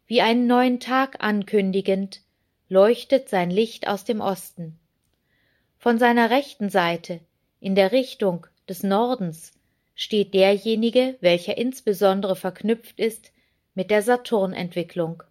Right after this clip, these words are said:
Sein Licht leuchtet in bläulichem Glanze, schwächer wie das der anderen. Eine erhabene, strenge Gestalt, wird er mit dem Namen des Uriel genannt. In der Richtung des Westens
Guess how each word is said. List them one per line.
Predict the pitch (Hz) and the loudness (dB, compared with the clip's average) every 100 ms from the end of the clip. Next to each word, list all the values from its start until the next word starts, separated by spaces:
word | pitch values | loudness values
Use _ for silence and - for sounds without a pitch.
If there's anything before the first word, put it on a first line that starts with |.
| _ _ _ _ _ _ _ _ | _ _ _ _ _ _ _ _
Sein | 233 240 285 | 2 2 2
Licht | 262 254 - | 2 0 2
leuchtet | 185 196 220 - 220 | 2 4 2 -4 -2
in | 202 185 | -2 -2
bläulichem | 170 175 214 202 - 185 175 | -2 0 2 0 -4 -8 -4
Glanze, | 170 165 165 - 165 _ _ _ _ _ | -4 -4 -8 -12 -14 _ _ _ _ _
schwächer | - - 185 226 - 185 160 _ _ _ - | -8 0 0 0 -2 -4 -6 _ _ _ -10
wie | 185 | 0
das | 190 208 - | 0 0 -4
der | 180 | -2
anderen. | 190 220 208 165 156 160 _ _ _ _ _ _ _ | -2 -4 -4 -6 -10 -14 _ _ _ _ _ _ _
Eine | - 202 208 | -4 0 0
erhabene, | 185 196 202 214 220 180 170 160 | -2 -6 -4 -2 0 -2 -4 -6
strenge | - - 180 196 202 170 | -6 -4 0 0 0 -2
Gestalt, | 160 - 175 160 160 - _ _ _ _ _ _ - | -6 -4 -2 -2 -4 -10 _ _ _ _ _ _ 0
wird | 214 226 | 2 2
er | 240 | 0
mit | 214 202 | 0 -2
dem | 180 | -2
Namen | 175 175 190 214 | 0 0 0 -2
des | 233 - | -4 -6
Uriel | 240 240 208 180 170 | -2 0 2 2 2
genannt. | 165 165 165 165 160 _ _ _ _ _ _ _ _ _ _ _ | 0 -4 -8 -10 -18 _ _ _ _ _ _ _ _ _ _ _
In | - 226 | -4 2
der | 247 | 4
Richtung | 277 277 277 254 | 4 2 -2 2
des | 269 196 | 2 2
Westens | 220 247 - 196 175 - | 0 0 -6 -8 -8 -10